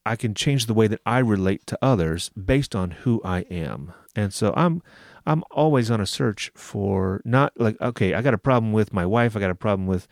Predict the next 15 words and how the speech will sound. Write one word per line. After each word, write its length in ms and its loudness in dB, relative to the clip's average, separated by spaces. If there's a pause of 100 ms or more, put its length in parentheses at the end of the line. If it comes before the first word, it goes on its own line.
(600)
my 320 -2
son, 360 0
I 40 0
got 140 0
a 40 -4
problem 380 -2
with 220 -4
my 100 -4
boss, 600 0
whatever. 560 -2 (580)
Uh, 280 2 (420)
I 120 0
can't 220 -2
change 240 2
them, 220 -2